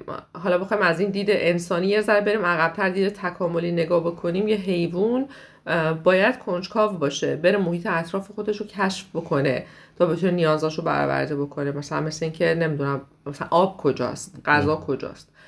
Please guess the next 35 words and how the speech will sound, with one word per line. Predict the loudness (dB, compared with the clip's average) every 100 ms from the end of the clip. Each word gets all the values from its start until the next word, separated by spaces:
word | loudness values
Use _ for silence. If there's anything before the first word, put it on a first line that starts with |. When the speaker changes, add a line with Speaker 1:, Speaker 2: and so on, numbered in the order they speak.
| -20 -20 -20 _
Speaker 1:
توی | 2 4
بچه | 4 2 0 0
انسان | 0 -2 -2 -4 -2 -2
هم | -2
این | -4
کنجکاویه | -2 -2 -2 0 0 2 2
اول | 4 2 2 2
از | 2 0
همه | -2 0
در | 0
مورد | 0
مادرش | 0 2 4 2 2 -2
به | -2
وجود | -2 -4 -4
میاد | -2 -2 -4
و | 0
قبل | 2 4
از | 2
اون | -2
که | -4
حالا | -4 0 -2 -4 _ _ -10
ذهن | -6 0 2 0
اونقدر | 0 -2 2 2
بخواد | 2 -2 -4
شکل | -4 0 0 0 -4
بگیره | -4 -2 0 2
و | 0
پیشرفته | -2 -4 -2 0 0 0 -2
بشه | -2 -2 2 2 2 -2 -18 -20 -14
و |
فرآیندهای | 0 4 4 4 2 0
ذهنی | 2 0 2 0
بخوان | 0 -2
پیچیده | -6 -8 -8 -2 0
بشن، | 0 0 2 2